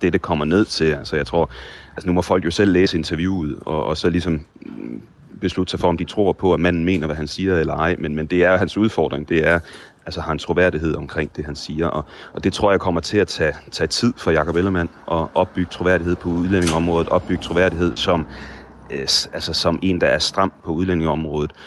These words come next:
S-, og, og det kommer også, altså, det betyder også, at vi kommer til at se Jakob Ellemann igen og igen og igen,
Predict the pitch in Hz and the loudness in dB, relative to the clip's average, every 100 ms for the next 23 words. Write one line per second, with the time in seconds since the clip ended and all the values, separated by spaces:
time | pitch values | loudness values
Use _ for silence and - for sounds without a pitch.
0 | - - - - 82 - 85 - 92 - | -20 -10 -8 -2 -2 0 -2 0 0 0
1 | 85 90 104 - - 87 87 127 101 71 | 2 2 2 -2 -4 -4 0 4 4 4
2 | 76 71 76 76 71 - 82 - 82 76 | 0 -6 -6 -6 -6 0 0 2 0 0
3 | 73 73 82 80 67 - 82 78 - 82 | -4 -2 0 0 -2 -6 -10 -6 0 2
4 | 82 76 69 67 71 69 - 69 | 4 2 0 -4 -4 -4 -6 -8